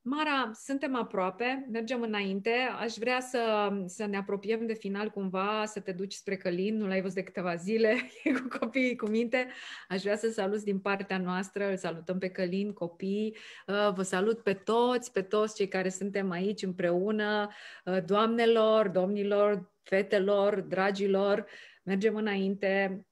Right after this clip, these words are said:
uh, să ne susținem, să găsim, uh, să găsim, uh, cumva,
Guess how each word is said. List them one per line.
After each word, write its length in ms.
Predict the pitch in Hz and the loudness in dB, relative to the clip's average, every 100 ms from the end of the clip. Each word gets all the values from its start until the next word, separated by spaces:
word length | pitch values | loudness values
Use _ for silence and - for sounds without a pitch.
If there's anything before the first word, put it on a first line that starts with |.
| _ | _
uh, 440 | 165 165 170 170 165 | -6 -4 -2 -4 -6
să 160 | - 196 | -10 -4
ne 120 | 202 | -4
susținem, 720 | 208 220 - - 202 202 208 | -4 -8 -8 -4 -2 0 -2
să 160 | 202 180 | -4 -4
găsim, 460 | 175 175 208 226 | -4 -2 -2 0
uh, 180 | 220 196 | 0 -2
să 160 | 196 185 | -4 -4
găsim, 440 | 175 175 220 233 | -4 -4 -4 -2
uh, 720 | 220 208 190 185 180 175 170 - | -2 0 0 0 0 -2 -4 -10
cumva, 640 | - 196 190 208 220 208 | -6 -4 -2 0 0 -2